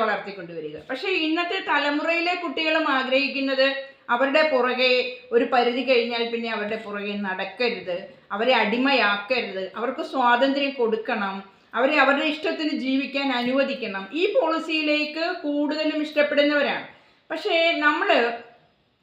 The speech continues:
ചിന്തിക്കേണ്ട ഒരു കാര്യമുണ്ട്. ഈ വെസ്റ്റേൺ കൾച്ചറിനെ ഫോളോ ചെയ്യുന്നതാണോ നമ്മുടെ ഇന്ത്യൻ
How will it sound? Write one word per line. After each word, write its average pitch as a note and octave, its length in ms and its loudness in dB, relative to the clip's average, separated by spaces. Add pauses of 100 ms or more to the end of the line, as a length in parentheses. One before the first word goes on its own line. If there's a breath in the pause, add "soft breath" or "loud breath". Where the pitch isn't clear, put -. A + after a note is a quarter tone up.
(100)
ചിന്തിക്കേണ്ട E4 560 0 (140)
ഒരു C#4 160 4 (340)
കാര്യമുണ്ട്. A3 500 0 (480 soft breath)
ഈ - 20 4 (140)
വെസ്റ്റേൺ D#4+ 440 6 (100)
കൾച്ചറിനെ D#4 500 0 (100)
ഫോളോ C4+ 240 6 (120)
ചെയ്യുന്നതാണോ C4 560 2
നമ്മുടെ A3+ 280 -2
ഇന്ത്യൻ A3+ 200 -2